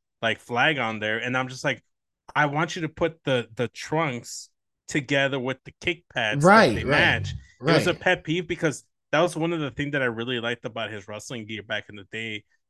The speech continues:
Speaker 1: when he was in W W E, was that it very much was very, like, symmetrical, color coordinated.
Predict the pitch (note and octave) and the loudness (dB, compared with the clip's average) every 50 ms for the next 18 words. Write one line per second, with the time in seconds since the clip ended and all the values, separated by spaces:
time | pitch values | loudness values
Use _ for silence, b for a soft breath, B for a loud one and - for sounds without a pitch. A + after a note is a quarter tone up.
0 | _ _ A#2 A#2 G#2+ A#2+ A#2+ A2+ A2 - A#2+ A2+ G#2+ A2 G#2 G#2 G#2 G2 C3+ C#3+ | _ _ -8 -8 -6 -6 -6 -6 -8 -8 -10 -8 -8 -8 -8 -8 -10 -8 -4 -2
1 | D3+ D3 B2+ A#2 A#2 A2+ A2 G#2 - A#2+ A#2 A2+ - _ - B2 B2 A2+ - _ | -2 -2 -2 -4 -6 -6 -6 -6 -4 -4 -4 -4 -6 _ -10 -8 -8 -8 -10 _
2 | _ A2+ - B2+ B2 B2+ B2+ B2+ B2 A#2+ A#2 A#2 A#2 A#2 A#2+ A2+ - - - - | _ -8 -4 0 0 0 0 0 -2 -2 -4 -4 -2 -2 -2 -2 -4 -8 -12 -14
3 | - _ _ _ _ _ _ _ A#2 B2+ B2+ A2+ G#2+ G#2 G#2+ A#2+ A#2 A#2 A#2+ A#2+ | -16 _ _ _ _ _ _ _ -2 -2 -2 -2 -4 -4 -2 0 0 2 2 2
4 | A#2 A2+ A2 A2 G#2+ - - - B2+ A2 G#2+ A2 A2+ - - - - B2 A2 G#2+ | 0 0 -2 -4 -6 -6 -8 -8 -8 -4 -4 -4 -6 -6 -10 -10 -10 -8 -8 -8
5 | - - - A#2+ A2+ A2 - - G#3+ D4+ G4+ G#4 F#4 | -8 -8 -8 -8 -8 -8 -6 2 4 6 6 6 4